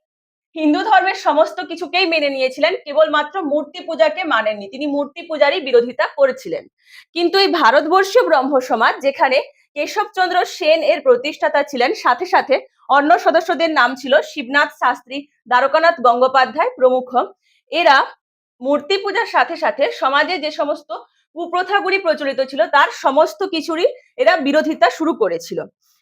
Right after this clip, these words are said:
কিন্তু এখান থেকেই আমরা আবার ভারতবর্ষীয় ব্রহ্ম সমাজের বিভাজন লক্ষ্য করতে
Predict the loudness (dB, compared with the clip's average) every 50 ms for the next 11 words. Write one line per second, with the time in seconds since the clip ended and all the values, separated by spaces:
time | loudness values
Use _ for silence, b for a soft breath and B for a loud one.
0 | _ _ _ -6 0 0 0 0 0 0 2 2 4 2 2 2 2 0 2 2
1 | 2 2 2 4 4 4 4 2 4 4 4 4 4 2 2 0 0 0 2 2
2 | 2 2 2 2 2 2 0 -2 -2 2 2 2 2 2 0 -2 -2 0 0 0
3 | 0 0 0 -2 -2 -2 -2 0 0 0 2 4 2 2 4 2 0 0 -2 -6
4 | -10 -10 -10 -10 -10 -12 -14